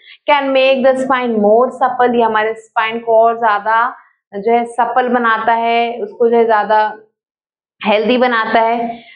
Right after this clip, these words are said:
Which can help ease muscle tension and improve posture, जो इससे हमारा posture जो आता है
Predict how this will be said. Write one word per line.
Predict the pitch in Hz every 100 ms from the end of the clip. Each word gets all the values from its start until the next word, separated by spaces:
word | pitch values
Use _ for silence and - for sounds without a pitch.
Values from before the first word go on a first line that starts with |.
| -
Which | 214 285 320
can | - 285 262
help | 254 262 254 240 247
ease | - 247 262 240
muscle | 240 226 233 247 240
tension | 240 226 233 247 240
and | 220
improve | 214 220 214 233 233
posture, | 233 214 208 202 196 190
जो | 202
इससे | 196 214 220
हमारा | 220 202 208
posture | - 202 - 233
जो | 220
आता | 190 180
है | 202 240 466